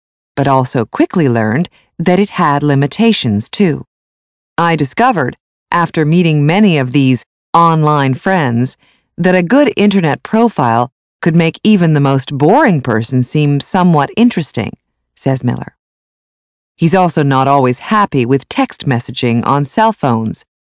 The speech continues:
which can be a quick way to say, "Have a good day,"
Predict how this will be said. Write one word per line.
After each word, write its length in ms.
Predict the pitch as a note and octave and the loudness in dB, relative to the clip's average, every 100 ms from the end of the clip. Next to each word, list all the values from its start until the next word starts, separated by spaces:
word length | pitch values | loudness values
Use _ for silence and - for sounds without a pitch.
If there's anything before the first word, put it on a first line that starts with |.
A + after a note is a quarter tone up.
| _ | _
which 200 | - A3+ | -2 0
can 160 | - A#3 | 0 2
be 140 | C4 | 2
a 80 | D#4+ | 0
quick 280 | - G4 - | -2 -4 0
way 160 | E3+ | 0
to 120 | E3 D3+ | 0 -2
say, 440 | E3 D3 C3+ C3+ _ _ _ - | 0 0 0 -4 _ _ _ -8
"Have 200 | D#3+ D3+ | -4 -2
a 80 | C#3 | 0
good 220 | C#3+ C3+ | 0 0
day," 440 | G#3 C#4+ E3 - | 2 0 0 -6